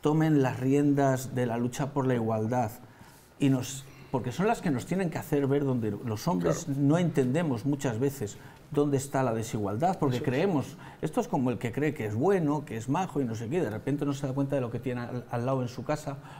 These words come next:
Speaker 1: o lo que está pasando en el piso de abajo. Entonces, mm, yo sí creo que tenemos que hacer un esfuerzo de,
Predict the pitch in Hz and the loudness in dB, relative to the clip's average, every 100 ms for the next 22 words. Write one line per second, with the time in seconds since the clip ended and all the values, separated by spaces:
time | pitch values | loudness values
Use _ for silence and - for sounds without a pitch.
0 | - 120 110 107 - 120 120 117 120 117 | -6 -4 -4 -6 -4 -4 -4 -6 -2 -2
1 | 113 104 104 104 - 98 92 80 - - | 0 -2 -4 -6 -6 -8 -6 -8 -12 -20
2 | - - - - 127 175 165 - - - | -20 -20 -18 -4 0 0 -2 -4 -16 -8
3 | - 131 127 123 104 - - - 123 170 | 0 4 4 4 0 -10 -18 -12 -2 0
4 | 208 196 190 180 - - 110 165 214 190 | 2 2 2 0 0 -2 0 0 0 -2
5 | 196 185 156 - 131 - 110 - 120 120 | 0 0 0 0 0 0 -6 -2 0 0